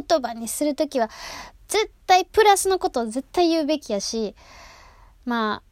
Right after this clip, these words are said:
マイナスなことはあんまり言わない方ができるだけいいし、って思ってます。言霊はマジであると思うから、言っていくことが大事だと思うし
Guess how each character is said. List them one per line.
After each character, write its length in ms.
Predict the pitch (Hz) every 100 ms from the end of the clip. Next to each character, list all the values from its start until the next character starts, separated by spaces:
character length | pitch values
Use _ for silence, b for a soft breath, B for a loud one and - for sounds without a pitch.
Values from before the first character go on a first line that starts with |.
| _
マ 160 | 233 277
イ 60 | 311
ナ 100 | 302
ス 40 |
な 120 | 311
こ 80 | 294
と 100 | 262
は 60 | 226
あ 40 |
ん 60 | 233
ま 80 |
り 100 | 233
言 100 | 233
わ 100 | 240
な 80 | 247
い 40 | 214
方 140 | 196
が 120 | 190
で 100 | 185
き 80 | 208
る 40 | 208
だ 100 | 202
け 80 | -
い 140 | 226 233
い 40 |
し、 380 | - 254 240 202
っ 40 | B B B B B B B _ _ _
て 100 | -
思 200 | 247 247
っ 40 |
て 120 | 226 233
ま 160 | 226
す。 140 | 220 -
言 300 | - 294 302
霊 80 | 311 302
は 220 | 302 285
マ 220 | 285 330
ジ 120 | 311
で 80 | 233
あ 80 | 214
る 100 | 214
と 120 | 214
思 160 | 202 208
う 40 |
か 120 | 202
ら、 240 | 202 208 196 b b -
言 160 | 247
っ 20 | 302
て 380 | - - 302
い 80 | 277
く 140 | - -
こ 120 | 285
と 140 | 254
が 120 | 220
大 220 | 185 226 214
事 60 |
だ 80 | 208
と 100 | 208
思 140 | 196
う 40 | 196
し 320 | - 311